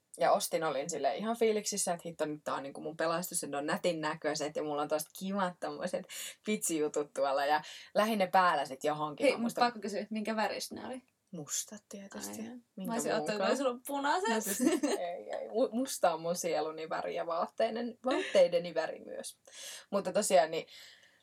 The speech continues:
Speaker 1: lähdin sit niillä, mä olin ihan silleen, että jes, nyt minä kävelen tällä hameella, minä en satu enää mihinkään. Ja sitten tota, eiköhän siis oikeasti kuin kaksikymmentä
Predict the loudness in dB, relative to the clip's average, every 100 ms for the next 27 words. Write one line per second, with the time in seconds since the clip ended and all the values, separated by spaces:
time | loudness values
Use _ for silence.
0 | 2 4 4 2 2 4 6 6 4 2
1 | 0 -2 0 -2 0 2 2 -2 -6 -6
2 | -4 0 0 0 2 0 0 0 2 2
3 | 2 -2 -4 -2 -4 -4 -4 -4 -6 -6
4 | -4 -4 -4 0 2 2 -2 -8 -16 -2
5 | 0 0 2 4 2 2 2 2 2 0
6 | 0 0 0 2 0 0 -4 -2 0 0
7 | -2